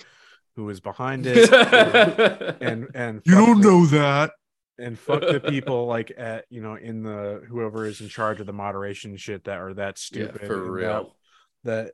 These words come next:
Speaker 1: you know, that that was even able to take place. All right, so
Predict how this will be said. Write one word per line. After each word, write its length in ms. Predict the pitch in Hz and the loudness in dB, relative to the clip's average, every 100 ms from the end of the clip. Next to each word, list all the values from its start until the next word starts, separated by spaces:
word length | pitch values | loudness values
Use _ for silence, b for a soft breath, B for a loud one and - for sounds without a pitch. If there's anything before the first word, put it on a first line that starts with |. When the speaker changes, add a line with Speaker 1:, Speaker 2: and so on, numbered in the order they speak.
| _ | _
Speaker 1:
you 80 | 123 | -18
know, 220 | 110 107 _ _ _ | -16 -18 _ _ _
that 180 | 151 135 | -10 -6
that 120 | 139 | -6
was 160 | 123 127 | -6 -8
even 160 | 123 113 | -12 -10
able 280 | 123 120 117 | -10 -8 -10
to 180 | - 107 | -12 -12
take 260 | 117 107 | -12 -12
place. 420 | - 117 101 - - _ _ _ _ _ _ _ _ 117 | -12 -12 -12 -14 -20 _ _ _ _ _ _ _ _ -6
All 60 | |
right, 160 | 107 98 | -6 -4
so 340 | 123 113 107 | -2 -2 -2